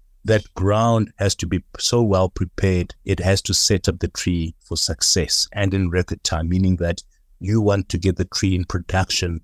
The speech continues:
as quick as possible, because that's the quickest way you start getting money in the bank. You know, so land preparation for me is critical. And of course, by then you would have made your tree orders. Tree orders are critical, Duncan. Understand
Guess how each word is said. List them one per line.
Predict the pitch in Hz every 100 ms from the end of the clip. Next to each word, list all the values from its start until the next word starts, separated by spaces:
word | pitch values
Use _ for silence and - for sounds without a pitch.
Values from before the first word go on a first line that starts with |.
| _
as | 117 107
quick | - - 104 - -
as | 98
possible, | - - 101 - 90
because | 87 87
that's | 92 90
the |
quickest | - 104 90 -
way | 92
you | 87
start | 92 98 87
getting | 92 90
money | 87 85
in | 82
the | -
bank. | 78 76 - - _ - -
You | 95
know, | 95 95
so | -
land | 95 104 110
preparation | 107 - 98 101 95 98
for | - 92
me | 92 90
is | 95 -
critical. | - 98 - 90 - 92
And | 92
of | 92
course, | - 107 95
by | - 98 92 -
then | 104 98 87 - -
you | 92 90
would | 101
have | 104 90
made | 92 92
your | 92 85
tree | - 107 98
orders. | 90 90 92 92 87 - _ -
Tree | - 127
orders | 110 107 101 92
are |
critical, | - 120 117 104 87 80
Duncan. | 85 87 - 82
Understand | 90 85 - 113 110 104